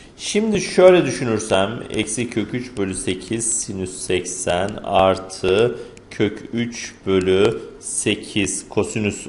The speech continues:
otuz neydi arkadaşlar? Kosinüs otuz kök üç bölü iki idi. Kök üç bölü iki. Hatta dağıtıvereyim. Artı kök üç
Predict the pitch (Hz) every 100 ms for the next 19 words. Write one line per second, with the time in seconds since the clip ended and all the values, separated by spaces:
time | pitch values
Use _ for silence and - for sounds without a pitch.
0 | - 92 92 110 95 101 110 107 98 92
1 | 92 90 87 - 92 - 92 - 90 92
2 | 90 127 - - - 92 - - 95 90
3 | 87 85 - 87 87 87 113 - - -
4 | - 117 - 117 - 98 90 87 - -
5 | 107 123 - - - 151 - 123 123 120
6 | 123 101 92 117 127 - 120 117 - -
7 | 113 139 139 - 120 - - 123 127 -